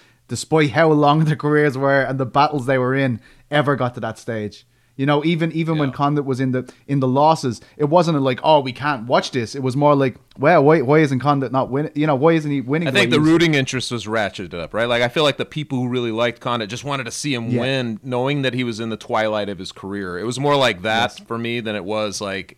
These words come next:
Speaker 2: uh, you were watching through your fingers
Speaker 1: Mm.
Speaker 2: or something like
Speaker 1: But
Speaker 2: that.
Speaker 1: I think that's something to be proud of, because this is a very unforgiving business, and we see it all too often where guys are keep getting in there and we're like, "Jesus Christ, I can't,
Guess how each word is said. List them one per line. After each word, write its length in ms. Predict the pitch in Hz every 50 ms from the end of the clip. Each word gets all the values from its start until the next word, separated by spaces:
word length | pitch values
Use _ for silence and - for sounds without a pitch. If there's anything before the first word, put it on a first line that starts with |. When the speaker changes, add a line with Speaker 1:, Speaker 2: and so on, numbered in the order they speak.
| -
Speaker 2:
uh, 180 | 101 98 95 95
you 100 | 98 101
were 60 | 101 104
watching 320 | 104 104 101 - - 104
through 160 | 98 - 101
your 100 | 95 90
fingers 600 | - - 104 98 98 90 82 78 76 87 85 - - _
Speaker 1:
Mm. 40 | -
Speaker 2:
or 40 | 92
something 340 | - - 98 90 - 85 85
like 160 | 82 76 73 -
Speaker 1:
But 60 | 175
Speaker 2:
that. 80 | 185
Speaker 1:
I 20 | 180
think 120 | 240 240 226
that's 120 | 196 -
something 240 | - 202 180 170 156
to 60 | 143
be 100 | 131 110
proud 280 | - 135 135 160 190 156
of, 80 | 127 117
because 260 | 120 107 143 135 120
this 140 | 135 170 151
is 60 | 147
a 60 | 135
very 200 | 113 127 127 131
unforgiving 480 | 127 123 120 - 123 107 120 113 110 104
business, 320 | 90 123 151 151 135 110
and 100 | 135 120 120
we 60 | 117
see 200 | - - 160 151
it 80 | 139 123
all 140 | 120 120 110
too 180 | - 113 104
often 420 | 104 120 147 160 - - 139 110 98 90
where 160 | 120 113 110
guys 280 | 101 120 120 120 117 113
are 40 | 107
keep 300 | - - 139 127 127 127
getting 240 | 135 120 117 113
in 140 | 120 120 120
there 100 | 120 120
and 100 | 113 110
we're 60 | 110
like, 140 | 107 107 98
"Jesus 320 | - 120 123 110 107 101 -
Christ, 340 | _ - 117 117 113 104 113
I 40 | 104
can't, 280 | - 110 107 110 104